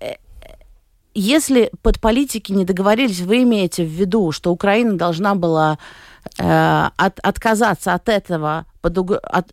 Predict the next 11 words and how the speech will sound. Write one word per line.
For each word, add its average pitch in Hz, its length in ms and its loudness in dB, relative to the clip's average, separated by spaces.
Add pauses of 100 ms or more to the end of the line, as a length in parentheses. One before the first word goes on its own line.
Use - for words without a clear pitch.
(120)
э, 170 720 0
из-за 180 280 -2
угрозы 175 560 0
вторжения, 247 800 -2 (440)
ну, 240 200 2
тогда 233 380 2
я 247 160 2
не 262 120 4
знаю, 156 360 -2
ш-, - 280 -16
что, 156 280 -8